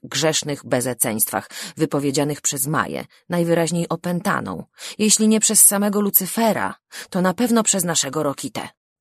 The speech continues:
Innym razem po potężnej awanturze o reformę sądownictwa, doprowadzona do szewskiej pasji, Maja wybiegła z mieszkania,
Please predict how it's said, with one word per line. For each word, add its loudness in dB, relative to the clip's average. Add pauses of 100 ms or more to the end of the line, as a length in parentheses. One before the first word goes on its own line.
(360)
Innym 6
razem 2
po -4
potężnej -2
awanturze -4
o -2
reformę -2
sądownictwa, 0 (360)
doprowadzona 0
do 2
szewskiej -2
pasji, 0
Maja -2
wybiegła -4
z -10
mieszkania, -6